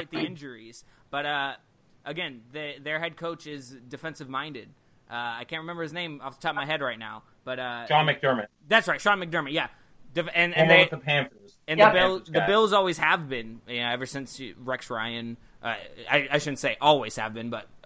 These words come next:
Speaker 2: in recent memory they have been with Rex Ryan at the helm. Now Sean McDermott. Uh, so it, they, they have their schemes in place. They have their mentality on defense. So hopefully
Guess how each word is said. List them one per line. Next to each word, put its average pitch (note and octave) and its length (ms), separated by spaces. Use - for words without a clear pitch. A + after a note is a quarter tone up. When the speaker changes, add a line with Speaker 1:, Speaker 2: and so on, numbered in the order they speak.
Speaker 2:
in C3+ 300
recent D#3 280
memory C#3 280
they A#2+ 100
have B2+ 220
been A2+ 120
with A2 140
Rex A#2+ 240
Ryan C#3 240
at B2+ 80
the C3 80
helm. B2+ 320
Now A#2 80
Sean B2+ 280
McDermott. B2 420
Uh, A#2 220
so C#3+ 480
it, E3 400
they, E3+ 380
they E3+ 160
have F#3+ 160
their F#3 100
schemes F3+ 400
in D#3+ 80
place. F3+ 300
They D#3+ 100
have D#3 180
their D3 120
mentality C#3 560
on B2 100
defense. B2 400
So A#2 280
hopefully D#3+ 720